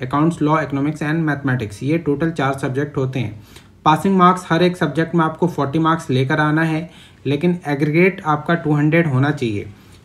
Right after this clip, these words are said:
मतलब आपके थोड़े से, अ, जैसे अकाउंट्स में सिक्सटी हो गए, लॉ में फ़ोर्टी, इकोनॉमिक्स में फिफ्टी और मैथमेटिक्स में फिफ्टी, तो इस तरीके से टू हंड्रेड, तो फिर आप सीए फाउंडेशन का एग्जाम क्वालिफाई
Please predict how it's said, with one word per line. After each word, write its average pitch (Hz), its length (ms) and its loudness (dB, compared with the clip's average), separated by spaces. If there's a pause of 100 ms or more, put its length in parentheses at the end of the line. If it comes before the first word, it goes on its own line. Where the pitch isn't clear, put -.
(120)
मतलब 160 340 2
आपके 165 400 2
थोड़े 160 200 2
से, 175 320 4
अ, 127 500 -2
जैसे 151 240 0
अकाउंट्स 143 400 0
में 160 80 2
सिक्सटी 147 360 -2
हो 151 160 2
गए, 165 160 0
लॉ 131 200 2
में 147 200 2
फ़ोर्टी, 147 460 -4 (420)
इकोनॉमिक्स 151 480 0
में 170 100 4
फिफ्टी 165 420 0
और 143 240 -2
मैथमेटिक्स 139 560 0
में 165 100 4
फिफ्टी, 127 340 -4
तो 123 120 -4
इस 143 160 -6
तरीके 151 320 -2
से 165 120 -2
टू 151 180 -2
हंड्रेड, 160 440 0
तो 135 100 -2
फिर 151 180 0
आप 151 140 0
सीए 147 240 -2
फाउंडेशन 135 480 0
का 151 100 -2
एग्जाम 139 300 -2
क्वालिफाई 135 480 -2